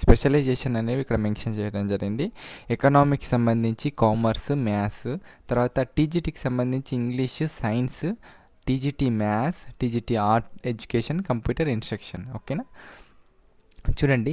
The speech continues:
contractual teachers staff on purely temporary basis for the academic year twenty-five to twenty-six అండి. ఓకేనా? క్లియర్ ఇన్ఫర్మేషన్. తర్వాత మనకు ఈ నోటిఫికేషన్ మనకు ఒక బయోడేటా దీని కింద ఉంది.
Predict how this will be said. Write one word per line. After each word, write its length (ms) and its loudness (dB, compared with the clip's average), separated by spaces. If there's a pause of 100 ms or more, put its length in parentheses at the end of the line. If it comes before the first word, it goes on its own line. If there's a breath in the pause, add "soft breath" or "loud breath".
(140)
contractual 600 4 (100)
teachers 340 0 (120)
staff 320 0
on 60 2 (120)
purely 280 2 (100)
temporary 480 6
basis 300 -2 (100)
for 100 4 (100)
the 140 0
academic 420 -2 (100)
year 100 2 (120)
twenty-five 440 0
to 120 -12
twenty-six 380 -4 (140)
అండి. 240 -8
ఓకేనా? 220 -6 (380 loud breath)
క్లియర్ 300 0
ఇన్ఫర్మేషన్. 580 -4 (380 loud breath)
తర్వాత 340 4 (220)
మనకు 240 0 (140)
ఈ 20 0 (100)
నోటిఫికేషన్ 640 -4 (140)
మనకు 240 -4
ఒక 220 0
బయోడేటా 440 4 (220)
దీని 240 -2
కింద 180 0 (120)
ఉంది. 180 -2